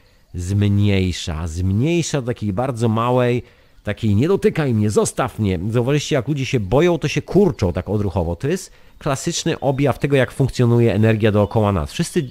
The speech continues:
z was, którzy ćwiczycie tak zwany martial art, czyli wszystkie te wschodnie sztuki walki, doskonale wiecie, na czym to polega. Jest albo atak, albo obrona. Nie ma czegoś takiego,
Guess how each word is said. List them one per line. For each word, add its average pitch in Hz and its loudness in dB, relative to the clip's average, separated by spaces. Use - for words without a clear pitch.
z 110 -4
was, 127 0
którzy 113 -2
ćwiczycie 113 0
tak 107 -6
zwany 110 0
martial 110 0
art, 98 0
czyli 95 0
wszystkie 117 -4
te 104 0
wschodnie 120 0
sztuki - -6
walki, 107 0
doskonale 104 0
wiecie, 101 0
na 101 0
czym 101 -2
to 101 -4
polega. 85 -2
Jest 101 -8
albo 139 -4
atak, 110 -2
albo 110 -2
obrona. 110 0
Nie 110 4
ma 131 0
czegoś 113 -4
takiego, 110 2